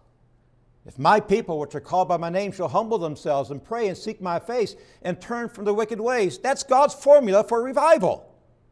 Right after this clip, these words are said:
God gave us that. That's what we need to do.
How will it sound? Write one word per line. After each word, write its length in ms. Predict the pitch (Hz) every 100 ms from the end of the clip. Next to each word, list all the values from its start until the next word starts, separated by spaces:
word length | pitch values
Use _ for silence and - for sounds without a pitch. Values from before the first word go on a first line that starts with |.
| _ _ _ _ -
God 320 | 285 330 277
gave 200 | 226 160
us 180 | 127 -
that. 360 | 123 92 - _ _ _ _ _
That's 240 | - 285 -
what 140 | 240
we 100 | 233
need 240 | 220 226 -
to 80 | 262
do. 380 | 349 339 160